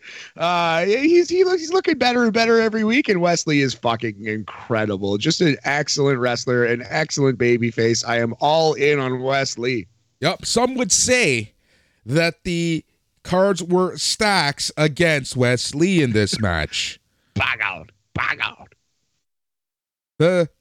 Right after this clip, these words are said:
Speaker 2: cards were
Speaker 1: <laughs>
Speaker 2: Stacks against Wesley.
Speaker 1: They should probably. You, you should. You, I, I could see why you repeated that joke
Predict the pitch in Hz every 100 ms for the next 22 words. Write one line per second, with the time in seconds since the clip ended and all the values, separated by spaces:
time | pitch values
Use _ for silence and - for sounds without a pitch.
0 | - 190 202 185 135 127 - - _ _
1 | _ _ _ 113 123 127 120 185 185 185
2 | 120 92 - - - - _ _ _ _
3 | _ - 87 87 98 87 95 - 87 95
4 | 98 - - 107 104 82 87 _ _ _
5 | _ _ _ _ _ 147 151 170 175 151
6 | 131 127 120 127 151 175 202 196 233 226
7 | 214 269 202 202 196 190 202 - 254 240
8 | 208 202 202 185 - - 185 214 208 190
9 | 160 170 156 127 185 185 170